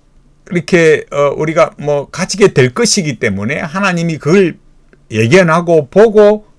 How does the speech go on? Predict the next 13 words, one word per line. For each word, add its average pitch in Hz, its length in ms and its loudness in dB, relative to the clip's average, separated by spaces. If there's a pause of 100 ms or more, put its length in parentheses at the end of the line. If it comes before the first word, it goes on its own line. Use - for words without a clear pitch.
(140)
택했다라고 151 800 -4
이렇게 156 240 -2
생각하지만 98 800 -8 (880)
성경은 139 500 0
뭐라고요? 95 580 -6 (400)
그런 131 240 -6
자격을 165 440 0
갖출 - 360 -12
만한 131 300 -6
게 - 80 -8
없다 - 340 -10
이거예요. 85 420 -10 (800)
왜? 160 300 2